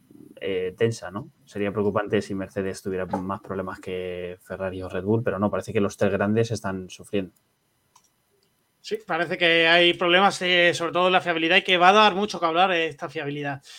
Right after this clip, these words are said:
Speaker 2: Eh, notas para, para Norris y para Piastri. Jaime, tú le ponías un tres a Lando, un siete a Oscar Piastri, yo le puse un cuatro a Lando y un cinco con cinco a Piastri. ¿El resto?
Speaker 1: A ver, el siete es por la quali, ¿eh? Tampoco es por la carrera, quiero decir,
Speaker 2: Hombre, aquí
Speaker 1: eh,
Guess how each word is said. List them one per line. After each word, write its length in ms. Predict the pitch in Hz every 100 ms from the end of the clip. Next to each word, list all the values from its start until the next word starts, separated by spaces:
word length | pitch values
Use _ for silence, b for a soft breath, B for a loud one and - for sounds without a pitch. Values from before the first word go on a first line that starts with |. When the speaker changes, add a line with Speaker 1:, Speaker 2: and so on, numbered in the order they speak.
| B B
Speaker 2:
Eh, 340 | 185 190 196
notas 280 | 196 233 262
para, 420 | 254 240 233 226
para 220 | 226 220 214
Norris 360 | 220 220 208
y 100 | 202
para 180 | 196 196
Piastri. 640 | 185 196 220 220 247 247
Jaime, 320 | 208 220 208 208
tú 120 | 202
le 120 | 196 190
ponías 320 | 185 185 175
un 180 | 180 160
tres 300 | 185 180 -
a 480 | 185 175 175 170 170
Lando, 600 | 170 214 226 240 240 240
un 300 | 240 214 202
siete 540 | 175 - 202 202 185 170
a 160 | 165
Oscar 320 | 175 147 151 147
Piastri, 580 | 170 185 - 202 202 190 B B B _
yo 160 | 180 196
le 80 |
puse 260 | 175 180 185
un 140 | 180
cuatro 360 | - 214 226 202
a 40 |
Lando 420 | 185 208 214 226 220
y 220 | - 220
un 120 | 226
cinco 260 | 226 226 190
con 120 | 190
cinco 500 | 208 202 - 220 220
a 240 | - 202 - _ _ -
Piastri. 520 | 220 151 - 143 123 _ _ _ _ _ _ _ _ _ -
¿El 80 | 147
resto? 280 | 190 262 277
Speaker 1:
A 40 |
ver, 100 | 123
el 140 | 120
siete 320 | 110 135 131 156
es 60 |
por 180 | 143 135
la 80 | 95
quali, 320 | 110 95 87
¿eh? 80 | 98
Tampoco 300 | 101 92 101
es 60 | 98
por 100 | -
la 80 | 98
carrera, 380 | 95 104 92 92
quiero 160 | 101
decir, 180 | 95 104
Speaker 2:
Hombre, 180 | 101 175
aquí 140 | 95
Speaker 1:
eh, 40 | 202